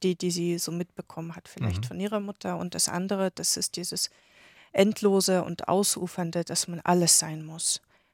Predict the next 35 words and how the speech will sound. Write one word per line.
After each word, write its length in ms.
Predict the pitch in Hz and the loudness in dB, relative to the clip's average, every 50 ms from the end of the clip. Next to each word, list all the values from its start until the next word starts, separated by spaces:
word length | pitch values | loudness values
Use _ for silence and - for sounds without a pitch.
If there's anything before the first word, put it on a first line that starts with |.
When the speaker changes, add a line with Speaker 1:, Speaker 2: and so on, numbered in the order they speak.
| _ _ | _ _
Speaker 1:
Also 220 | - 170 - 175 | 0 2 4 4
natürlich 480 | 165 175 175 - - 214 208 196 - - | 4 4 2 0 2 2 2 4 6 6
auch, 200 | - 190 - - | 6 6 6 4
weil 120 | 180 175 | 4 4
es 140 | 175 175 - | 4 2 2
einfach 260 | - 180 175 - 185 | 0 -4 -4 -6 -10
diese 220 | - - 185 180 180 | -8 -6 -4 -4 -4
ökonomischen 560 | - - - 180 180 180 175 - - - 175 | -6 -6 -6 -4 -4 -2 -4 -4 -6 -4 -2
Möglichkeiten 800 | 175 220 - - 180 160 - - - 160 156 - - 156 160 | -2 -2 -2 -2 -4 -6 -6 -6 -6 -8 -8 -8 -8 -12 -14
gibt, 360 | - 156 156 - _ - - - _ _ _ _ _ _ _ | -12 -14 -16 -16 _ -16 -16 -16 _ _ _ _ _ _ _
dass 200 | - - - - | -2 0 2 2
es 120 | 175 - - | 2 0 -2
überhaupt 640 | 170 - 170 170 - 170 196 - _ - - - | -2 -2 -2 2 4 4 4 2 _ -10 -6 -6
die 60 | 170 | -6
Option 420 | 156 - - - - - 170 165 - | -6 -4 -6 -6 -4 -4 -4 -6 -4
gibt, 260 | - 208 - _ - | -6 -8 -6 _ -4
dass 240 | 160 - - - - | 0 0 0 0 -2
Mütter 340 | - 170 180 175 - 170 | -4 -6 -6 -6 -6 -8
zu 200 | - - - 160 | -6 -6 -6 -6
Hause 260 | - 160 165 165 160 - | -8 -10 -8 -10 -10 -12
bleiben 540 | - 160 143 151 180 196 214 - 185 165 | -10 -4 0 2 2 2 0 -2 -6 -6
und 260 | 143 151 160 160 - - _ _ _ _ _ - _ | -6 -6 -8 -12 -16 -20 _ _ _ _ _ -14 _
dann 160 | - 175 165 | -4 -4 -2
diese 180 | 160 175 170 165 | -2 -2 -2 -2
Konkurrenz 560 | - - 185 175 - - 170 143 165 190 - | -4 -6 -10 -12 -12 -8 -6 -4 -4 -2 -4
entsteht, 460 | 214 175 170 - - - 156 156 - - | -4 -2 -4 -4 -4 -4 -8 -10 -8 -6
wer 320 | 165 160 165 165 170 175 - _ _ _ _ _ _ _ | -4 -2 -2 -2 -2 -4 -8 _ _ _ _ _ _ _
seinen 260 | - - 165 165 160 | -4 -2 -2 -2 -2
Kindern 380 | - - 180 175 175 165 160 165 | -4 -6 -4 -2 -4 -4 -4 -6
wie 80 | 170 | -8
viel 300 | - - - 175 160 156 - _ _ | -10 -6 -4 -2 -2 -2 -4 _ _
anbieten 500 | - 180 185 180 180 170 - - 165 160 | -4 -4 -2 -2 -4 -8 -8 -12 -16 -18
kann, 340 | - - 165 160 160 165 165 - _ | -16 -16 -14 -12 -12 -14 -14 -16 _
bieten 340 | - 175 - _ 175 175 - | -12 -12 -12 _ -14 -14 -14
kann. 340 | - - 160 165 170 180 | -14 -12 -12 -12 -14 -16